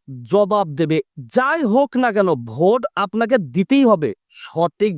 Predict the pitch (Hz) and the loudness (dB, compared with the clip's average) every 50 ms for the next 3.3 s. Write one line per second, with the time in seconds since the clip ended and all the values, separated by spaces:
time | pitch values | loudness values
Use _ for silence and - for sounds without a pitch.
0 | 127 120 117 160 147 160 175 202 196 - 233 214 170 139 143 143 135 123 131 104 | -8 -6 -4 -4 -2 0 -2 -2 2 2 2 2 2 2 0 -2 -2 -2 -4 -8
1 | - 107 107 90 87 87 _ _ _ _ _ _ _ _ _ _ _ _ _ 123 | -10 -12 -14 -14 -16 -18 _ _ _ _ _ _ _ _ _ _ _ _ _ -2
2 | 139 196 233 262 254 277 294 247 165 113 - _ _ _ _ _ - 123 139 151 | 0 0 2 2 2 2 2 0 -2 -4 -8 _ _ _ _ _ -12 -6 -4 -2
3 | 165 170 214 226 220 247 | 0 2 2 2 4 2